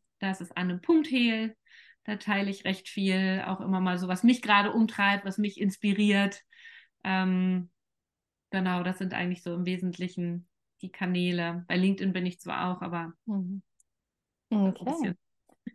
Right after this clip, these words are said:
Speaker 2: Ja,
Speaker 1: Zeit.
Speaker 2: vielen, vielen Dank dir, Anne. Ich werde die Sachen auf jeden Fall auch noch in die Shownotes verlinken, damit man dich findet.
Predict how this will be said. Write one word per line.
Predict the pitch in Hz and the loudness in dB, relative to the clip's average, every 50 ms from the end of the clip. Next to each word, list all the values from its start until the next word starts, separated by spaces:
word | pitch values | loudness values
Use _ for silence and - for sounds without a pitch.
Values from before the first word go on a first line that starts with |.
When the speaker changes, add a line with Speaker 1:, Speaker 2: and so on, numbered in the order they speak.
| - 233 233 | -6 2 6
Speaker 2:
Ja, | 285 294 294 277 | 10 10 10 10
Speaker 1:
Zeit. | - - | 10 10
Speaker 2:
vielen, | 285 277 269 277 277 269 | 8 10 10 10 8 8
vielen | - 277 254 247 240 226 | 6 6 6 8 8 8
Dank | 220 214 208 269 370 - | 8 6 6 4 2 2
dir, | - 320 233 190 175 | 4 4 6 4 4
Anne. | 190 202 208 214 | 2 0 0 0
Ich | 208 - | 0 -2
werde | 214 214 220 | -2 -2 0
die | 202 | 2
Sachen | 202 214 208 220 208 | 2 2 2 2 0
auf | 202 190 - | -2 -2 -2
jeden | 202 196 196 | -2 -2 -2
Fall | - 196 185 | 0 -2 0
auch | - - 196 | 0 0 0
noch | 196 196 196 - | 0 -2 -4 -4
in | - 190 185 | -4 -2 -2
die | 190 190 | -2 -2
Shownotes | - - - 175 180 190 196 196 196 - - | -2 0 2 2 4 4 4 2 0 -4 -4
verlinken, | - - 170 170 175 190 214 247 269 269 - 262 247 233 | -2 0 0 2 2 4 4 2 2 2 2 2 2 2
damit | 202 180 180 180 - - | 2 0 -2 -4 -6 -8
man | - 175 175 175 175 170 170 - _ _ - 180 175 170 | -8 -8 -6 -8 -8 -10 -12 -16 _ _ -12 -10 -10 -10
dich | 175 185 - - _ | -10 -12 -16 -20 _
findet. | - 185 170 160 165 180 214 285 285 | -6 -6 -4 -4 -2 -2 -2 -2 -4